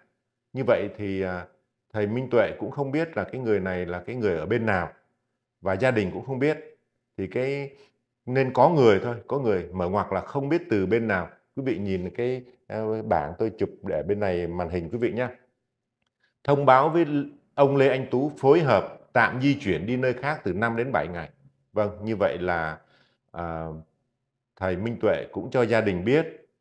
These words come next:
là sẽ ẩn tu và sau đó thì trở về cốc trong vòng sau bảy ngày thì thầy sẽ về. Mà như vậy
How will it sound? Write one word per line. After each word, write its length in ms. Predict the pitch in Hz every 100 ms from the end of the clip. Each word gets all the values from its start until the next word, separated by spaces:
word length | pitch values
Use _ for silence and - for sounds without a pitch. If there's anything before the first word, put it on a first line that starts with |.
| -
là 280 | 87 82 -
sẽ 560 | - 78 69 110 123 - _ _
ẩn 200 | 82 80 -
tu 400 | 120 123 107 - - _ _
và 680 | 78 87 85 82 80 78 80 _ _
sau 220 | - 113 110
đó 240 | 107 135
thì 140 | 98 85
trở 180 | 85 73
về 180 | 80 80
cốc 440 | 127 135 - - -
trong 180 | 107
vòng 300 | 92 82 80 - _ _ _
sau 280 | - 107
bảy 180 | 101 76
ngày 260 | 87 87 80 _ _
thì 80 | 82
thầy 180 | 85 82
sẽ 160 | -
về. 260 | 101 92 73 - _ _ _ 92
Mà 200 | 92 90
như 160 | 104
vậy 200 | 95 65